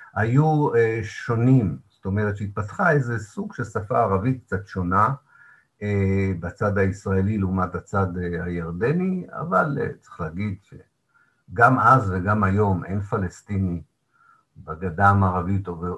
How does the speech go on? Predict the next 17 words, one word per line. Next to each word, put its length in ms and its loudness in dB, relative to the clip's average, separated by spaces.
או 140 0
ברצועת 460 0
עזה 300 -2
שלא 280 -4
מבין 360 -2
אות-, 380 -12
אה, 60 -10
אה, 580 -12
אה, 200 -8
את 200 -10
הפלסטינים 880 -2
מישראל, 600 0
ואין 180 -2
פלסטיני 520 -4
בישראל 560 -6
שלא 220 -8
מבין 400 -6